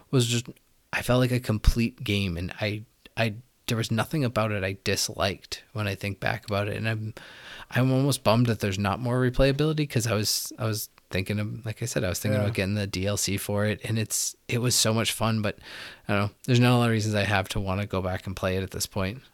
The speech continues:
Speaker 2: Oh, which, there you go, Keith. That actually was your game pick, and so that's one game pick of yours that I can actually thank you for.
Speaker 1: True,
Speaker 2: I
Speaker 1: true,
Speaker 2: actually
Speaker 1: true.
Speaker 2: like Nobody Saves the World.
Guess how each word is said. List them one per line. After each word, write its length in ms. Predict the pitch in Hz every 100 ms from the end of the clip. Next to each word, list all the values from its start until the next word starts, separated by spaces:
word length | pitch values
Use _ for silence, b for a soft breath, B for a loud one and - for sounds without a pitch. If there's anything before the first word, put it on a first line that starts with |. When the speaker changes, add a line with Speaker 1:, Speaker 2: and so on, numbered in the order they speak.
| -
Speaker 2:
Oh, 80 | 196
which, 180 | 208 -
there 140 | 370
you 80 | 175
go, 120 | 135
Keith. 380 | - 180 196 -
That 200 | 220 233
actually 340 | 185 165 151
was 280 | 139 139 117
your 160 | 135 123
game 280 | 127 123
pick, 300 | 117 127 131 147
and 200 | 123 123
so 260 | 147 139 -
that's 200 | 151 147
one 220 | 156 160
game 200 | 151 151 147
pick 180 | 135
of 80 | 139
yours 200 | 127 127
that 80 | 131
I 40 |
can 120 | 123 139
actually 200 | - 151
thank 160 | 165
you 60 | 131
for. 300 | 120 107 107 - b b b b
Speaker 1:
True, 480 | - - 120 110 170
Speaker 2:
I 120 | 143 117
Speaker 1:
true, 100 | 147
Speaker 2:
actually 200 | - 175
Speaker 1:
true. 60 |
Speaker 2:
like 180 | 196 185
Nobody 220 | 143 123
Saves 200 | 110 123
the 60 | 113
World. 260 | 110 113